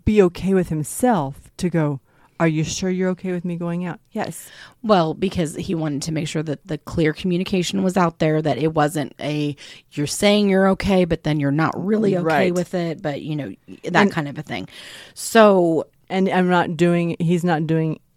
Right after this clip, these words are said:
Speaker 1: doing this, gonna, gonna get in trouble.
Speaker 2: Well, and especially because, and I'm wondering if she needs a break, because especially saying she was feeling overwhelmed.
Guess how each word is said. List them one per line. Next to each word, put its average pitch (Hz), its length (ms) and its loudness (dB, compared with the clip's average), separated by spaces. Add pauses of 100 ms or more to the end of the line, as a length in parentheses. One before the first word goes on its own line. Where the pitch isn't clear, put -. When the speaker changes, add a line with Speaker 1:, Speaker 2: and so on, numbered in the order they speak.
(140)
Speaker 1:
doing 165 240 -6
this, 156 160 -8
gonna, 160 200 -8
gonna 156 240 -8
get 151 180 -8
in 165 100 -6
trouble. 151 520 -10 (640)
Speaker 2:
Well, 233 180 2
and 220 100 2
especially 294 640 2 (120)
because, 233 280 0
and 190 120 0
I'm 208 120 2
wondering 254 280 0
if 277 80 -2
she - 160 -2
needs 226 180 2
a 190 80 0
break, 156 280 0
because 160 280 0
especially 196 440 0
saying 165 500 0 (1080)
she - 220 -4
was 180 200 0
feeling 208 300 4
overwhelmed. 151 720 -2